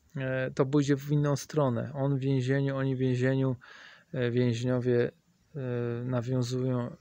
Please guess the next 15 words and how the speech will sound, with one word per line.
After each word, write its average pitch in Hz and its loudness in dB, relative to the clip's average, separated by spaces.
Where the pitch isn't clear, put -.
nawiązują 127 -2
struktury, 131 0
pewne 123 0
struktury, 135 2
które 127 2
później, 131 0
które 135 0
są 143 -2
utrzymywane 131 -2
po 131 -2
wyjściu 131 0
też 117 -4
z - -12
tego 117 0
więzienia 120 0